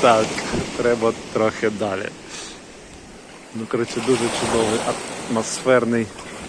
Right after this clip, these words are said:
вайб птаха разом з вами. Мої любі підписники, підписуйтесь, ставте лайки, підтримуйте, донатьте. Нам це важливо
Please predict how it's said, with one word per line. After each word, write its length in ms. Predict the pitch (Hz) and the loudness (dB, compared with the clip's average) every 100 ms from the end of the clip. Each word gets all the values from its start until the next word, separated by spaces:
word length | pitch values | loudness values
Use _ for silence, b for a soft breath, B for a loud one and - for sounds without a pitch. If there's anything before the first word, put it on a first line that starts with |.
| - - - - - - - - - - 127 120 | -12 -12 -10 -8 -6 -4 -2 -2 0 4 4 8
вайб 320 | 139 123 120 - - - - - - - - | 10 10 8 2 -4 -4 -6 -6 -8 -8 -6
птаха 480 | - 123 120 - 120 131 | 2 4 4 4 2 2
разом 480 | 127 117 107 113 113 | 2 2 2 0 0
з 80 | 107 | 0
вами. 380 | 113 104 101 101 - - B B - | 0 0 0 -6 -10 -12 B B -8
Мої 180 | 117 117 | -2 0
любі 180 | 113 113 | 0 0
підписники, 680 | - - 151 160 156 147 139 | -4 -2 0 0 0 0 -2
підписуйтесь, 920 | - 135 - - 170 165 160 151 135 | 0 0 0 2 2 4 0 0 -2
ставте 460 | - 127 110 - 117 | -2 0 -2 2 2
лайки, 560 | 117 156 165 - 139 123 - - - - - - - | 6 8 6 4 2 2 -4 -8 -10 -10 -12 -14 -4
підтримуйте, 960 | 127 120 131 135 123 120 113 - 113 107 - 120 107 | -2 0 4 4 6 4 4 2 2 2 0 -2 2
донатьте. 760 | 123 120 147 160 - - 143 139 - - - - - - - - - - 113 107 | 4 6 6 6 2 0 2 2 -4 -8 -10 -12 -14 -14 -14 -14 -14 -12 -6 0
Нам 300 | 123 131 123 | 2 2 0
це 380 | - - 113 107 - 117 | -2 0 0 0 -4 -2
важливо 600 | 107 101 90 117 131 123 | 0 0 0 0 0 0